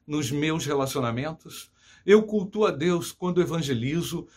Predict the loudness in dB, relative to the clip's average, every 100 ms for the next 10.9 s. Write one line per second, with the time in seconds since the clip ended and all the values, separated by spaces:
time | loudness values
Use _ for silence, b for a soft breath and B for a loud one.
0 | B 4 4 2 -2 -2 -2 2 2 2
1 | 4 4 2 -6 _ -6 -4 2 2 2
2 | -2 -2 -2 0 0 0 -2 -4 -4 -4
3 | -2 -2 -4 -4 -8 -2 0 2 2 0
4 | -6 -12 _ _ _ -6 -4 -2 -2 -2
5 | -4 -4 -4 -4 -6 -10 -12 _ _ _
6 | -2 0 0 0 0 -4 -2 -4 -4 -4
7 | -2 -2 -2 -2 -4 -2 -4 -4 -6 -12
8 | -20 -20 _ _ _ b b b b b
9 | _ -4 0 0 0 -10 _ -10 -6 -2
10 | -2 0 2 4 4 4 0 -4